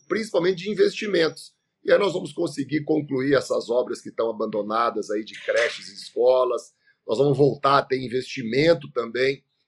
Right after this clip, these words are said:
dentro dos institutos federais, das universidades, a educação vai voltar a ter ações de pesquisa, de ciência, tecnologia, inovação, extensão, né? Vai ter um conjunto de ações que vai tá respaldada pela pec,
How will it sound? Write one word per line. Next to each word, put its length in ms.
dentro 340
dos 180
institutos 440
federais, 680
das 180
universidades, 1200
a 80
educação 520
vai 140
voltar 500
a 20
ter 180
ações 380
de 80
pesquisa, 720
de 80
ciência, 640
tecnologia, 840
inovação, 760
extensão, 880
né? 160
Vai 240
ter 180
um 140
conjunto 640
de 80
ações 720
que 140
vai 400
tá 120
respaldada 680
pela 280
pec, 680